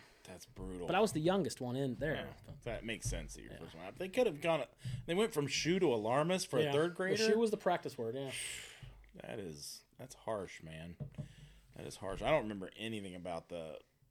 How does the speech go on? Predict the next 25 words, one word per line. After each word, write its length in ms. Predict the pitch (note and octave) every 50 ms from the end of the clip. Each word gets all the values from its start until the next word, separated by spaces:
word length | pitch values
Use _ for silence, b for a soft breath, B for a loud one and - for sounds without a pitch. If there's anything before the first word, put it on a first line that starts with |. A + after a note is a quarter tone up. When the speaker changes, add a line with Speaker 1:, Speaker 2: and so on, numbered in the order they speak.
| _ _ _ _ _ _
Speaker 1:
I 120 | A2 B2+
was 220 | C#3 C#3 B2 G#2+ A2+
in 140 | A#2 A2 G2+
a, 260 | F#2 E2+ E2 D#2+ D#2 C2+ - _ _ F2
I 60 | G2
think 200 | - D3+ D3+ -
a 80 | -
fifth 440 | - - - - C3 D3 C#3+ - - -
grade. 480 | D3+ D3+ D3+ D3+ D3+ D#3 D#3+ D#3 D3+ - - - - b b b b b b b b -
I 40 |
mean, 140 | D#3+ F3+ F3+
I 80 | F#3 G#3
was 140 | G#3 - -
terrified, 720 | - - D#3+ G3 E3+ A2 - - F#2 F2+ F2 F#2+ A2 A#2 - - - - - - - -
but 100 | - B2
I 140 | B2 A#2+ A#2+
was 120 | A#2+ A2 A2+
a 40 |
good 220 | G#2+ C3+ D3 C3 -
speller. 600 | - - - A2 A#2 A2+ G2+ F#2 F2 F#2 F#2 - b b b b b b b b b b
So 260 | _ - A2 G2+ G2+
fifth 340 | G2 G2 - E3 F3+ F3+ -
grade, 280 | - D3 C3+ C3 B2 A#2
my, 400 | G#2+ G#2 G#2 G2 G2 G2 F#2 C2+ -
um, 500 | - F#2+ F#2 F#2 F2+ E2+ D#2+ D#2+ D#2+ D#2